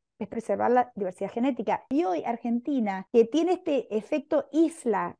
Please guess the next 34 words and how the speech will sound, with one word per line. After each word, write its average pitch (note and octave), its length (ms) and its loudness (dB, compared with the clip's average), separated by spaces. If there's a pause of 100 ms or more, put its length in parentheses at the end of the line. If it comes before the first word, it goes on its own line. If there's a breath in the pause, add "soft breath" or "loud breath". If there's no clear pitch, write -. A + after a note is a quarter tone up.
(120)
tiene D4 240 -4
un D#4 60 2
efecto D4 480 0
Galápagos, G#3+ 720 0
tenemos C#4+ 320 0
esta E4 220 -2
diversidad A#3+ 440 0
genética A3+ 640 -2
que G3 100 -8
se A#3 120 -6
ha C4 60 -2
perdido, A#3+ 580 0
también E4 340 -2
del D#4+ 140 -4
Cabernet, A3+ 580 -2 (560)
y C#4 220 2
este F4+ 260 0
es C#4+ 120 -2
el B3 80 2
momento C4+ 260 2
de C#4 40 2
preservarlo. B3+ 400 -2
Nosotros, D4 540 -4 (460)
eh, G3+ 400 -2 (160)
tenemos C4 340 2
un B3+ 140 2
viñedo C4 280 2
que C4+ 100 2
lo A#3 40 4
llamamos A#3+ 340 2
viñedo C#4+ 300 -2
supersónico, A3 960 0
fue D#4+ 100 6
el, E4 140 0